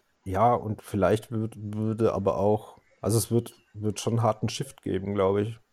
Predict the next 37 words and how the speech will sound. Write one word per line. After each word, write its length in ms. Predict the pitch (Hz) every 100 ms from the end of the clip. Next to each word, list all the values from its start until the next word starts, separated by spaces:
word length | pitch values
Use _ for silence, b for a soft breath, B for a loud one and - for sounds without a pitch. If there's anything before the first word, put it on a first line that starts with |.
| -
Ähm, 600 | 92 101 101 98 101 101
also 380 | 95 95 101 98 _ _ _ _ _ _ _ _ _ _ _ _
ich 120 | -
glaube, 200 | 110 101
viele 240 | - 113
Geschäftsmodelle 800 | 117 117 117 - - 123 123 120
würden 220 | 113 110 113
dann 100 | 113
nicht 160 | 110
mehr 100 | 113
so 100 | 107
funktionieren, 600 | 101 110 - 110 110 101
weil 300 | 98 101 98 - _ -
die 100 | 98
sind 220 | 101 90
hart 160 | 104
auf 120 | 104 -
Konsum 380 | 110 104 110
ausgelegt 640 | 104 98 - 98 98 98 -
und 200 | 98 95
es, 240 | 95 -
da, 160 | - 104
da 180 | - 104
geht's 300 | 98 98 -
darum, 280 | 104 98 104
dass 120 | 101
du 140 | 107
regelmäßig 800 | 101 101 101 104 104 107 95 - -
Sachen 320 | - - 104
verkaufst 680 | - 92 101 95 92 - -
und 440 | 95 95 - - _
dass 160 | - 98
die 120 | 101
Dinge 240 | 101 104
nicht 180 | 104 95
lange 240 | 101 95 95
halten. 440 | 98 98 - 110